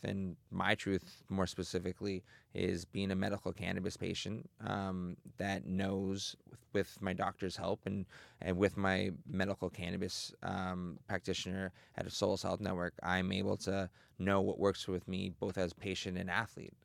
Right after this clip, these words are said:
And again, I, I, I would just suggest to others to try and be as educated on it as they can,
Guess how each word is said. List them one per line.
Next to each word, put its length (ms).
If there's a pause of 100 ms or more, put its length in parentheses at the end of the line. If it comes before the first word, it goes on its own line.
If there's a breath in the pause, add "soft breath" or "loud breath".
And 320 (400 soft breath)
again, 340
I, 320 (200)
I, 340
I 60
would 180 (220)
just 260
suggest 320
to 120
others 380
to 220
try 200
and 120
be 120
as 140
educated 560
on 180
it 220
as 200
they 120
can, 360